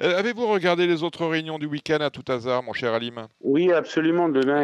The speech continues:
Speaker 2: euh, ce samedi, il y aura la test.
Speaker 1: Oui, euh, on a la test samedi, bien évidemment.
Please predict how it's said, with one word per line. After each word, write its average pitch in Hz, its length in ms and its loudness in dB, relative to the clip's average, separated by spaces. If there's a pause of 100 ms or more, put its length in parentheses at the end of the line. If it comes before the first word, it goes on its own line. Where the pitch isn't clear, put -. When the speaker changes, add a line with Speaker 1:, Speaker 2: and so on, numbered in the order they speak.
Speaker 2:
euh, 113 600 2
ce 120 160 -8
samedi, 127 300 0
il 143 60 4
y - 20 4
aura 117 160 4
la 110 100 2
test. - 420 -4
Speaker 1:
Oui, 147 240 -6
euh, 123 420 0 (120)
on 170 140 -4
a 160 80 4
la 151 100 4
test 123 380 -6
samedi, 95 520 -10
bien 117 260 -8
évidemment. 104 680 -6